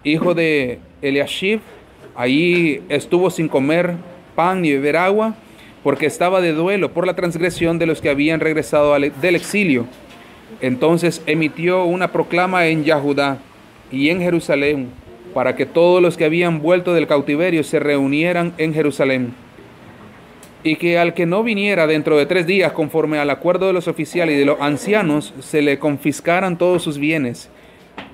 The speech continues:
y sería separado de la asamblea de los exiliados que habían regresado. Todos los hombres de Yahudá y de Benjamín se reunieron en Jerusalén,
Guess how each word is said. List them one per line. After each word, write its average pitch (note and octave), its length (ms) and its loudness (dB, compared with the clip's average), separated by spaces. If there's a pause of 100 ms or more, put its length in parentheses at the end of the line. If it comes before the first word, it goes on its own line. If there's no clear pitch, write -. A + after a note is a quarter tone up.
(200)
y C#3+ 120 0
sería F3 680 0
separado D3+ 540 0
de E3 100 4
la D3+ 100 2
asamblea D#3 540 0
de C#3+ 100 0
los C#3 220 -2
exiliados C#3 800 -2
que C3+ 100 0
habían C#3 340 0
regresado. C3 580 -2 (720)
Todos D#3 240 4
los D#3+ 140 2
hombres E3+ 220 0
de E3 120 0
Yahudá D#3 460 0
y E3+ 60 2
de D3+ 120 2
Benjamín D3 760 0 (2000)
se E3+ 240 0
reunieron E3 540 0
en E3+ 100 -4
Jerusalén, D#3 600 -2